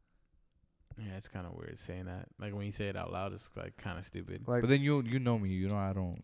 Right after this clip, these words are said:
Speaker 3: like,
Speaker 1: You're an old man stuck in a twenty-four-year-old's body.
Speaker 3: Well,
Speaker 2: But all right, all right. So here,
Speaker 3: technology-wise.
Speaker 2: here's the thing. I, I can choose which horoscope I wanna read according to The Pattern.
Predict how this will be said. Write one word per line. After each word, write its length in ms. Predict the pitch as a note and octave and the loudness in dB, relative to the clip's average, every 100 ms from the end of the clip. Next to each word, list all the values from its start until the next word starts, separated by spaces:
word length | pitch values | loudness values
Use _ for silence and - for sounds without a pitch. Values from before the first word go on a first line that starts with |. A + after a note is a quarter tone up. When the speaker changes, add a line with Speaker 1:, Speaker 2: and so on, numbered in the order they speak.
| - | -8
Speaker 3:
like, 140 | - - - _ _ _ _ - | -10 -12 -20 _ _ _ _ -14
Speaker 1:
You're 280 | F#2+ B2+ C#3 | -8 -4 -4
an 60 | - | -4
old 200 | G2+ G2+ | -6 -6
man 280 | G2 G2 G2 | -6 -6 -6
stuck 280 | - G2+ - | -6 -4 -2
in 80 | F#2+ | -4
a 40 | |
twenty-four-year-old's 720 | - G2 - G2 F#2+ F#2 F#2 | -6 -8 -6 -6 -4 -6 -6
body. 400 | F#2 F#2 F#2 F#2 - _ _ - | -6 -6 -6 -10 -14 _ _ -4
Speaker 3:
Well, 280 | F#2 G2 G#2 - _ _ _ _ _ - | 2 2 2 -4 _ _ _ _ _ 2
Speaker 2:
But 240 | C3 - - | 2 4 6
all 60 | C3 | 6
right, 180 | A#2 - | 6 4
all 80 | A2+ | 2
right. 160 | G#2+ | 6
So 80 | B2 | 6
here, 40 | A#2 | 10
Speaker 3:
technology-wise. 540 | A2+ G2 F#2 F#2 - - - - - | 8 8 6 4 0 -8 -20 -20 -2
Speaker 2:
here's 200 | D3 D#3+ | 2 2
the 60 | C3+ | 2
thing. 280 | A2+ G#2 G2+ _ _ _ _ _ _ _ _ - | -2 -2 -8 _ _ _ _ _ _ _ _ 2
I, 180 | D3 D3 | 4 6
I 140 | - D#3+ | 8 8
can 180 | F3+ D3+ | 6 2
choose 840 | - G3+ F#3+ C#3+ A#2+ A2 - - _ - | 6 8 10 10 8 4 -4 -10 _ -2
which 380 | A#2 B2+ C#3+ - | 6 8 8 6
horoscope 600 | C3+ C3+ B2+ - A#2+ A2+ | 8 8 8 4 4 4
I 40 | |
wanna 280 | A2 A2 G#2+ | 2 0 0
read 380 | A2+ A2 F2 - _ _ _ | -2 -2 -6 -14 _ _ _
according 360 | - A#2 C3 A#2 | -6 0 0 0
to 120 | - | -6
The 60 | G2 | -6
Pattern. 400 | A2+ G2 - | -6 -6 -8